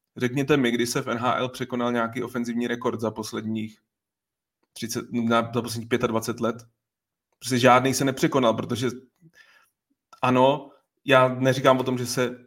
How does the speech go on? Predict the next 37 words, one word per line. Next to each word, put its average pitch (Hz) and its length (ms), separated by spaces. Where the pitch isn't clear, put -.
vrá-, 120 440
že 120 160
se 131 160
někdy 123 280
vrátí 120 520
ten 123 120
hokej 117 260
k 120 60
tomu, 120 200
co 113 100
jsme 120 160
viděli 117 320
v 113 60
osmdesátých 117 600
letech, 117 260
který 113 180
byl, 110 140
no, 110 180
a - 40
sedmdesátých, 113 560
kdy 110 120
byl 113 160
samozřejmě 113 360
extrémně 113 400
ovlivněný 113 420
i - 140
tím, 117 200
jak 113 100
vypa-, 113 400
jak 98 160
vypadali 110 360
brankáři, 120 560
jak, 113 260
jaký 120 240
byl 117 160
brankářský 120 540
styl. 107 360